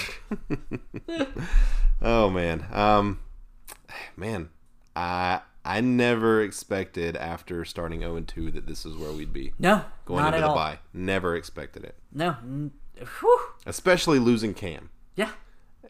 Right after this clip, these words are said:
Speaker 1: And not knowing really what to expect from Kyle Allen.
Speaker 2: Mm-hmm.
Speaker 1: He's been a,
Speaker 2: Mm-hmm.
Speaker 1: he's been a very pleasant surprise. He had a good game today. I don't know if we've gone over his stats. Twenty for thirty-two, two hundred twenty-seven yards, two touchdowns, no interceptions, no fumbles.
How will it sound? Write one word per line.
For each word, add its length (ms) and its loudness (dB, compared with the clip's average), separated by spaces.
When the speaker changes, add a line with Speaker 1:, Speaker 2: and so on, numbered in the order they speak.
Speaker 1:
And 640 -2
not 240 4
knowing 380 4
really 240 2
what 200 0
to 100 -12
expect 320 -10
from 160 -16
Kyle 300 -12
Allen. 140 -16
Speaker 2:
Mm-hmm. 340 -6
Speaker 1:
He's 120 -6
been 140 0
a, 140 0
Speaker 2:
Mm-hmm. 80 -8
Speaker 1:
he's 160 -8
been 220 -2
a 140 0
very 360 0
pleasant 420 -2
surprise. 640 -6
He 140 4
had 100 8
a 40 6
good 180 4
game 220 4
today. 340 2
I 200 -2
don't 120 2
know 80 4
if 100 -2
we've 100 -2
gone 220 -2
over 180 0
his 180 -2
stats. 360 -6
Twenty 260 0
for 160 -4
thirty-two, 540 -2
two 200 -8
hundred 180 -2
twenty-seven 460 -6
yards, 220 -6
two 160 -10
touchdowns, 460 -8
no 160 -6
interceptions, 500 -6
no 160 2
fumbles. 460 -2